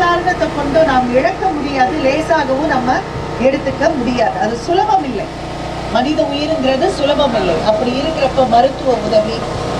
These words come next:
இதெல்லாம் நீங்க யோசிச்சு பார்க்கணும். இதெல்லாம் எப்படி மாறி இருக்கு? இருபது வருட காலம் நீங்க யோசிங்க, அதுக்கு மேல வேணாம். இருபது வருட காலத்துல எத்தனை எம் பிக்களை அனுப்பியிருக்கீங்க? வாக்கு கேட்க வருவாங்க,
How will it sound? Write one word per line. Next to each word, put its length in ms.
இதெல்லாம் 440
நீங்க 160
யோசிச்சு 320
பார்க்கணும். 380
இதெல்லாம் 340
எப்படி 240
மாறி 320
இருக்கு? 240
இருபது 400
வருட 220
காலம் 280
நீங்க 220
யோசிங்க, 320
அதுக்கு 280
மேல 240
வேணாம். 300
இருபது 340
வருட 240
காலத்துல 500
எத்தனை 240
எம் 160
பிக்களை 380
அனுப்பியிருக்கீங்க? 680
வாக்கு 320
கேட்க 180
வருவாங்க, 400